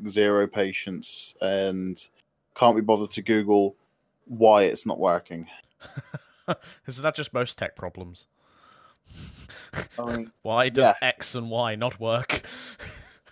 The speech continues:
Speaker 2: <laughs>
Speaker 1: X gonna give it to ya.
Speaker 2: Uh, so, a next, the next topic today is Activision. <laughs>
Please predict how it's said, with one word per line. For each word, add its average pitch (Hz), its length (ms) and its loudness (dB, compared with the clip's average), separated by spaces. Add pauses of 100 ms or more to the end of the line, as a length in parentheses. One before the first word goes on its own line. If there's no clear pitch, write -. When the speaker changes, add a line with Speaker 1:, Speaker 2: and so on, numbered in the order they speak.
(120)
Speaker 2:
<laughs> 160 180 -6
Speaker 1:
X - 260 -4
gonna 120 340 0
give 123 180 -4
it 135 140 -12
to 127 120 -10
ya. 107 160 -6
Speaker 2:
Uh, 113 520 -10 (1700)
so, 123 560 0 (180)
a 120 100 -4
next, - 540 -4
the 117 140 -8
next 135 300 -4
topic 113 500 -6
today 104 600 -6 (160)
is 104 320 -4
Activision. 123 800 -2 (360)
<laughs> 101 800 -8